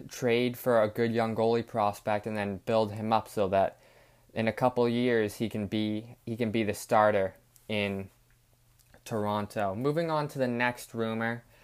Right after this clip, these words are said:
Reports say that the Minnesota Wild are actively shopping Matthew Dumba.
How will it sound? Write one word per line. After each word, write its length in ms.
Reports 480
say 400
that 180
the 60
Minnesota 520
Wild 380
are 140
actively 560
shopping 800
Matthew 520
Dumba. 520